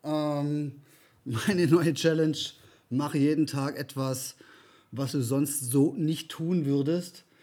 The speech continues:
Zum Beispiel so wie die Pfadfinder, so eine gute Tat, wär doch mal was. Man muss ja nicht irgendwie so gleich so eine, so eine mehrere Tages-Challenge machen, sondern einfach mal an einem Tag rausgehen und sagen, hey, heute mache ich mal irgendwas, was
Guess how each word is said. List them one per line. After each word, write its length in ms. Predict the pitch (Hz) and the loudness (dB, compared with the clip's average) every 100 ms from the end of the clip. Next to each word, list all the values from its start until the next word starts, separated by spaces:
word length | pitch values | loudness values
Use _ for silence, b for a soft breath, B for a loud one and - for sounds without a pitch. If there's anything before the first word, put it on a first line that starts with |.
| b b - | b b -12
Zum 140 | 135 | -8
Beispiel 460 | 131 160 - 196 170 | -4 -6 -2 0 2
so 240 | 151 190 | 2 2
wie 60 | 190 | 0
die 80 | 180 | -6
Pfadfinder, 600 | - 175 226 180 160 135 | -8 -10 -6 -4 -2 -2
so 120 | 143 | -2
eine 120 | 147 | -4
gute 340 | 127 160 139 | -6 -8 -10
Tat, 440 | 107 - - - 123 | -10 -10 -12 -16 -14
wär 80 | 131 | -12
doch 140 | 127 | -10
mal 160 | 123 107 | -8 -8
was. 220 | 104 - B B B B - | -10 -14 B B B B -6
Man 100 | 139 | -2
muss 120 | 202 | 2
ja 60 | 196 | 2
nicht 160 | 185 | 2
irgendwie 260 | 196 185 170 | 0 0 -2
so 140 | 180 | -2
gleich 340 | - 151 147 131 | -4 -4 -4 -4
so 80 | 147 | -2
eine, 520 | 139 135 131 131 147 | 0 0 -2 -4 -8
so 120 | 127 | -8
eine 280 | 127 123 123 | -6 -4 -6
mehrere 460 | 127 143 165 147 | -6 -4 -4 -6
Tages-Challenge 640 | - 135 185 202 - 170 165 | -8 -6 -6 -8 -6 -6 -6
machen, 200 | 156 151 | -6 -6
sondern 240 | 139 139 151 | -4 -4 -6
einfach 280 | 185 190 | -8 -8
mal 120 | 160 160 | -6 -6
an 100 | 160 | -6
einem 300 | 135 190 160 | -8 -8 -8
Tag 320 | 143 143 120 | -10 -10 -10
rausgehen 360 | 143 180 180 | -10 -8 -8
und 100 | 156 | -6
sagen, 240 | 139 143 147 | -4 -6 -4
hey, 300 | 143 214 240 B B B B - | -4 -4 -6 B B B B -6
heute 560 | 160 208 202 233 302 - _ - | -2 0 0 0 -2 -8 _ -12
mache 300 | 131 165 226 | -8 -6 -8
ich 140 | 208 | -8
mal 280 | 170 165 196 - _ - | -6 -6 -6 -12 _ 0
irgendwas, 680 | 196 220 139 139 180 - | 0 0 -4 -6 -8 -12
was 260 | - 139 - | -10 -12 -12